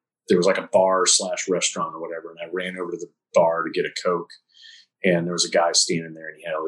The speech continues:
he had this tattoo on his arm, and he looked kinda cool. And I was, so, and I was a very inquisitive kid. So I'm like, "Hey, what is that?" He's like, "It's a trident." I'm like, "What? Really? What's a trident?"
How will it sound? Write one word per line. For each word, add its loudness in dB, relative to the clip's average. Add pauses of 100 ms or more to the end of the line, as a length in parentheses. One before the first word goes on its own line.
he -10
had -6
this 0
tattoo 0
on -6
his -8
arm, -6
and -20
he -8
looked -2
kinda -4
cool. 4
And -4
I -4
was, 0
so, 2
and 2
I 6
was 6
a -6
very 2
inquisitive -2
kid. 2 (640)
So 4
I'm 4
like, -2
"Hey, -2
what 0
is 2
that?" -8
He's -16
like, -14
"It's -10
a -8
trident." -4 (340)
I'm -4
like, -2 (400)
"What? 4 (280)
Really? 4
What's 0
a -8
trident?" 0